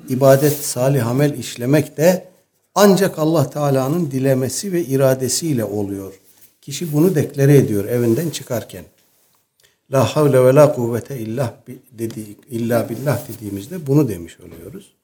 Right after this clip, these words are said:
Efendim, kişi böyle derse, evinden çıktığında böyle derse, "yukalu lehu", ona denir ki, "hudite", hidayete erdirildin. Ve "kufite",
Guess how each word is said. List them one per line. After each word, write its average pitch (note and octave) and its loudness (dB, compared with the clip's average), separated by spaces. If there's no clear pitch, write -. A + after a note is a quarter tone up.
Efendim, C#3 -4
kişi F#3+ 2
böyle F3 8
derse, C#3 4
evinden B2 4
çıktığında A2+ -8
böyle A#2+ 0
derse, A#2 -8
"yukalu D3+ 4
lehu", A#2+ -2
ona C3 2
denir C3+ 2
ki, E3+ -4
"hudite", D3 -2
hidayete D3+ 2
erdirildin. G#2 -6
Ve C3+ 0
"kufite", E3 2